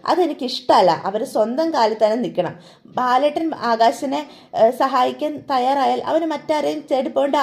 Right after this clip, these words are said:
ആവശ്യമില്ലല്ലോ. അതൊട്ട് ബാലേട്ടൻ ചെയ്യുകയില്ല. പക്ഷേ ബാലേട്ടൻ അതിന് തയ്യാറല്ല. അവൻ മറ്റൊരാളുടെ സഹായം തേടിയാൽ അതൊട്ട്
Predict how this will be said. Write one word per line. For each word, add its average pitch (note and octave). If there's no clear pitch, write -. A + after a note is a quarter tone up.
ആവശ്യമില്ലല്ലോ. A#3
അതൊട്ട് F#4
ബാലേട്ടൻ B3
ചെയ്യുകയില്ല. G#3
പക്ഷേ D#4+
ബാലേട്ടൻ E4+
അതിന് A#3
തയ്യാറല്ല. F#3
അവൻ D#4
മറ്റൊരാളുടെ D#4+
സഹായം B3+
തേടിയാൽ G#3
അതൊട്ട് C4